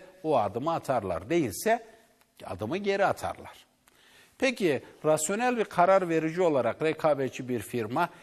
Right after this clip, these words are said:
emek talep ederken, yani ek birim emeği istihdam ederken neye bakacak? Bakacağı şey o arkadaşlar, ek birimin getirisiyle götürüsünü karşılaştırmak.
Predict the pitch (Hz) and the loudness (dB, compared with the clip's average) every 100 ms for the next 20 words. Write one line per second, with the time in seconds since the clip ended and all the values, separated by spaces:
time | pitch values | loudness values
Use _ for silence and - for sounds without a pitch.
0 | - _ 165 208 226 - 139 131 151 135 | -20 _ -2 0 -2 -2 2 4 2 2
1 | 127 139 - 135 117 151 170 143 160 - | 0 0 -2 -4 0 4 4 4 0 2
2 | 214 233 226 165 165 160 160 165 151 143 | 2 2 2 2 2 0 0 0 0 0
3 | 151 - 160 - 170 156 131 131 110 - | -2 -2 -4 -2 -2 -2 -2 -4 -4 -2
4 | 185 190 - _ - 113 92 80 73 - | -4 -4 -18 _ -6 -4 -2 -4 -8 -12
5 | - - - - _ _ _ _ _ _ | -18 -18 -20 -20 _ _ _ _ _ _
6 | _ - 190 - 120 117 107 101 147 117 | _ 2 2 2 -2 0 -2 -4 -4 -2
7 | 101 - 98 95 185 180 - - - - | -4 -6 -8 -4 -2 -2 -4 -20 -16 -2
8 | 208 208 151 123 117 113 113 117 151 151 | -2 -2 -2 0 0 -2 -4 -2 -2 -2
9 | 165 160 - 151 110 131 175 - 113 98 | -2 -2 -4 -4 -4 -4 -4 -2 -6 -8
10 | - 147 190 196 - _ - 107 87 - | -6 -2 -2 -4 -10 _ -6 -4 -4 -6
11 | 87 76 - - - | -12 -12 -16 -18 -20